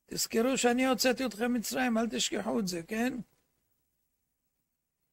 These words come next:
שכפוי טובה אינו יכול לקבל מלכות שמיים. וכן יהושע אומר לישראל, "אם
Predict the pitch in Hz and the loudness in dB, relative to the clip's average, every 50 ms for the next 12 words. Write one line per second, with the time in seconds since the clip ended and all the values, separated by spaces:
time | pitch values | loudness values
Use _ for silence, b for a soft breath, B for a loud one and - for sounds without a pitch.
0 | _ _ _ - - 220 190 - - - - 269 294 285 233 - 254 233 214 202 | _ _ _ -4 -2 -2 -4 -4 -4 -2 0 2 2 2 2 4 4 4 6 6
1 | 240 247 262 277 294 - 480 - 262 233 220 240 262 269 269 262 220 - - 262 | 8 8 10 10 8 8 6 4 2 2 4 4 4 4 4 2 2 2 2 2
2 | 254 254 254 - - 226 208 190 233 247 247 240 233 220 185 - 214 214 - - | 2 2 2 0 0 0 0 2 0 0 0 0 -2 -2 -2 -4 -4 -4 -4 -4
3 | 214 190 185 175 156 143 - _ _ _ _ _ _ _ _ _ _ _ _ _ | -4 -4 -6 -8 -10 -14 -18 _ _ _ _ _ _ _ _ _ _ _ _ _
4 | _ _ _ _ _ _ _ _ _ _ _ _ _ _ _ _ _ _ _ _ | _ _ _ _ _ _ _ _ _ _ _ _ _ _ _ _ _ _ _ _
5 | _ _ _ _ _ _ _ _ _ _ _ _ - 185 180 - 262 285 285 302 | _ _ _ _ _ _ _ _ _ _ _ _ -8 -6 2 4 4 6 6 6
6 | 294 262 233 - 269 285 262 269 269 277 277 269 277 240 - - 240 254 254 247 | 4 6 4 4 4 6 6 6 6 4 4 4 4 2 0 2 2 4 4 4
7 | 240 226 202 180 - - _ _ - 254 262 | 4 2 0 -4 -6 -10 _ _ 0 0 2